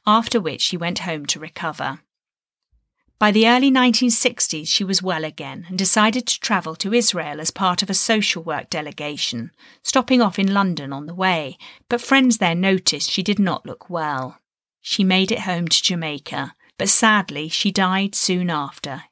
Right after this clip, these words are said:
in nineteen sixty-five, from a heart attack at the age of sixty. Una has been described as a woman ahead of her time,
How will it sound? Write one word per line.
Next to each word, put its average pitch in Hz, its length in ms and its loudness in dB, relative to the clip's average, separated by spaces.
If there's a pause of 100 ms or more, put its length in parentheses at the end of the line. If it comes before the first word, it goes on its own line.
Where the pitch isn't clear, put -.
in 190 140 0
nineteen 208 420 4
sixty-five, 156 880 -2 (240)
from 190 100 0
a 190 80 4
heart 165 320 0
attack - 520 -6 (260)
at - 100 -10
the 190 140 2
age 147 200 -4
of 143 80 -8
sixty. - 680 -4 (500)
Una 240 300 6
has 240 180 0
been 240 160 4
described 156 680 -2
as - 140 -4
a 190 80 0
woman 208 420 2
ahead 180 460 -4
of 165 120 -8
her 175 120 -8
time, 143 680 -8